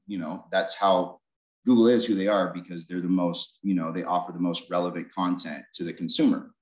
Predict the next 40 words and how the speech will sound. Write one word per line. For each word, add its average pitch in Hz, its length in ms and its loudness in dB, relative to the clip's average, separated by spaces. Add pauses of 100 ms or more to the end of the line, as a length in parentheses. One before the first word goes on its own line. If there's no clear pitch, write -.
(300)
right? 95 180 0
So 113 120 0
it's 98 140 -2
really 127 220 4
important 101 420 0
for - 80 -18
them 98 220 0
to 85 100 -4
understand 92 600 -2
that. 76 160 -8
So 85 180 -6
Google 139 380 8
and 101 80 2
Facebook 110 500 -2
actually 92 280 -4
do 92 180 -2
what's 90 180 -8
called 90 180 0
a 82 160 -8
data 90 160 -4
swap, - 400 -6 (240)
right? 95 320 0
Where 95 420 2 (420)
Google 135 240 6
says, 110 260 2
"Hey, 117 220 4
Facebook, 98 520 -6
we 113 100 4
wanna 104 240 2
know 98 120 2
all 92 160 2
this 90 200 -4
information." 90 600 -2
And 80 160 -12
Facebook 98 380 -8
says, 95 200 -4
"Well, 104 140 0
we 127 120 6
wanna 104 240 4
know 90 420 -2